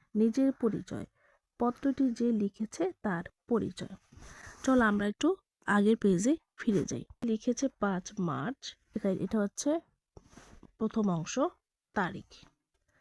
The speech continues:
তারপরে এই যে প্রধান শিক্ষক, এটুকু হচ্ছে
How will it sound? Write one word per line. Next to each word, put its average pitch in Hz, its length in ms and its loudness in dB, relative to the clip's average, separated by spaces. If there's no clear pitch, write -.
তারপরে 247 460 0
এই 208 160 -2
যে 226 100 0
প্রধান 262 360 -2
শিক্ষক, 202 640 -4
এটুকু 240 460 -2
হচ্ছে 240 440 2